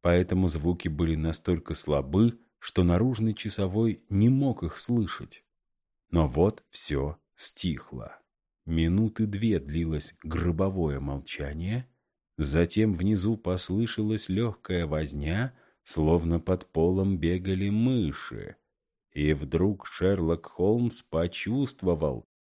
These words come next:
что деньги под его ладонью дрогнули и всей своей массой стали опускаться вниз. Опытный сыщик сразу смекнул, в чём дело.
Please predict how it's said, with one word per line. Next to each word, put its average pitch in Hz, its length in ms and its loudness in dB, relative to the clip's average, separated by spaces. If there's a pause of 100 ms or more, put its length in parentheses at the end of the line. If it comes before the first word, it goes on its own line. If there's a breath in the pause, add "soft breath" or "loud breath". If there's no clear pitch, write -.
(140)
что - 340 0
деньги 90 580 4
под 92 280 -2
его 107 340 2
ладонью 104 640 4
дрогнули 139 840 4 (300 loud breath)
и 92 160 6
всей 113 460 2
своей 110 460 4
массой 127 580 4
стали 143 440 4
опускаться 143 800 2
вниз. 147 680 2 (480)
Опытный 98 580 8
сыщик 110 460 2
сразу 113 420 2
смекнул, 123 500 4
в - 80 -6
чём 139 360 4
дело. 110 500 4